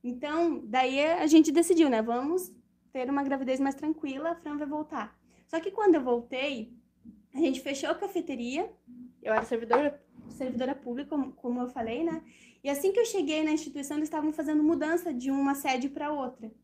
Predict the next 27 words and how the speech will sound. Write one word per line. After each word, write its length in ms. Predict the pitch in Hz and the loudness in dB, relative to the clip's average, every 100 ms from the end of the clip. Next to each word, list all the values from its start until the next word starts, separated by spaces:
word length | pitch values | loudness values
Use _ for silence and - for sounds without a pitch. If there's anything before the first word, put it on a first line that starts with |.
| _ _ _ _ _ _ - | _ _ _ _ _ _ -10
E 100 | 277 | 2
daí, 320 | 349 359 339 | 4 4 2
tá, 240 | 349 440 | 0 0
eu 60 | 339 | 0
comecei 360 | 254 233 233 | 0 -2 -2
a 40 | 240 | -6
fazer 160 | 240 | -4
a 40 | 240 | -2
mudança 380 | 247 233 233 240 | -2 -2 -4 -6
com 240 | - 339 | -2 4
eles, 500 | 339 381 403 349 262 | 6 8 8 6 4
e, 600 | 277 277 277 269 254 262 | 0 0 0 -2 -6 -6
e 40 | 269 | -4
daí 800 | 247 269 277 294 339 370 359 - _ _ _ _ _ _ _ 269 - _ _ _ _ | -2 -2 -2 0 2 2 0 -10 _ _ _ _ _ _ _ -18 -18 _ _ _ _
o 60 | - | -2
Rafael 360 | 254 254 277 262 | -2 2 2 2
mudou 320 | 277 240 277 | 0 0 0
a 60 | |
empresa 520 | 285 294 285 269 285 277 | 0 -2 -2 -2 0 -2
de, 640 | 233 254 254 247 240 226 | -4 -6 -4 -2 -2 -2
é, 520 | - 233 226 226 220 226 - _ _ | -2 0 2 2 0 -6 -12 _ _
os 180 | - 226 | -8 -4
documentos 480 | 254 269 254 294 269 | -4 -4 -4 -6 -6
da 80 | |
empresa 340 | 247 247 247 247 | -8 -4 -4 -2
lá 260 | 240 226 - - - - | -4 -4 -10 -20 -20 -16
de 720 | 214 233 247 247 240 226 - | -8 -6 -4 -4 -4 -6 -10